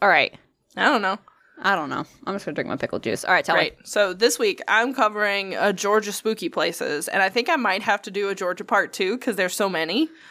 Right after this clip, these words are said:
Speaker 2: Um, I just fit three, like, three pages worth of stuff. So
Speaker 1: Oh, okay.
Speaker 2: there's
Speaker 1: Yeah,
Speaker 2: more.
Speaker 1: that's good.
Speaker 2: So the first place that we're gonna talk about, which if you have access to my notes, please feel free to go. I have pictures of each of the places because that's what I
Speaker 1: Pretty
Speaker 2: do.
Speaker 1: pictures.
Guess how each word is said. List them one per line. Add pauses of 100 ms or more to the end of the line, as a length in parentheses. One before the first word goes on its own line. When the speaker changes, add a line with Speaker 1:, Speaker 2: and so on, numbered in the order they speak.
(220)
Speaker 2:
Um, (200)
I
just
fit (260)
three, (340)
like,
three
pages
worth
of
stuff. (220)
So
Speaker 1:
Oh,
okay. (120)
Speaker 2:
there's
Speaker 1:
Yeah,
Speaker 2:
more.
Speaker 1:
that's
good. (540)
Speaker 2:
So
the
first
place
that
we're
gonna
talk
about,
which
if
you
have
access
to
my
notes,
please
feel
free
to
go.
I
have
pictures
of
each
of
the
places
because
that's
what
I
Speaker 1:
Pretty
Speaker 2:
do.
Speaker 1:
pictures.